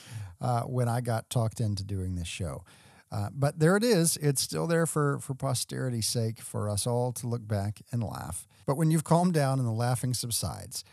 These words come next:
go over to social media, facebook dot com slash step outside the walls. On Twitter,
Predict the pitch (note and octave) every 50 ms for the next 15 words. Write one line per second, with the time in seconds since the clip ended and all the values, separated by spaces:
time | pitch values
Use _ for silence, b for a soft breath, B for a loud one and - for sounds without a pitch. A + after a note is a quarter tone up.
0 | B B B B B B C#3+ C3+ F3+ G3+ G#3+ B3 B3+ G3+ G#3 E3+ E3 C#3 - D#3
1 | D3 C3+ - C3 A#2 A2 G2 E2 D2 - - - - - D3 D3+ - - - D#3
2 | - - C#3+ C#3 - - - C#3+ C#3 C3+ C#3 B2 - - C3 B2+ B2+ A#2+ - -
3 | - - - C#3+ A#2 A#2 B2 - - - C3 A#2+ A2+ A#2+ B2 B2 B2 B2 B2 -
4 | - B2+ A#2+ - - G3+ G#3+ G#3+ C#3 G#2 G2+ B2+ D3